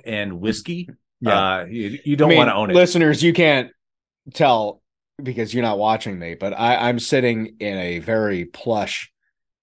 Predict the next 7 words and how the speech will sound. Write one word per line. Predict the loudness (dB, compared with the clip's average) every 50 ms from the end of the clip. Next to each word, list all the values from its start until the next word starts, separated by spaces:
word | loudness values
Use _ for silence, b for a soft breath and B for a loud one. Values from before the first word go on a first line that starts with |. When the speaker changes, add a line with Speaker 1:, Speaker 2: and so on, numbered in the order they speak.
| _ -6
Speaker 2:
armchair | -4 -2 -2 -2 -2 -2 0 2 4 6 8 8 6 4 2 b b b b b b b
with | -6 -2 -2 -2 -2 -2 -6 -14 _ -10
a | -10 -8
cigar | -4 -4 -4 -2 0 2 2 4 4 4 2
that | 2 0 -2 -2
I | -2 -4 -4
hate | -6 -6 -4 -2 -2 -2 -4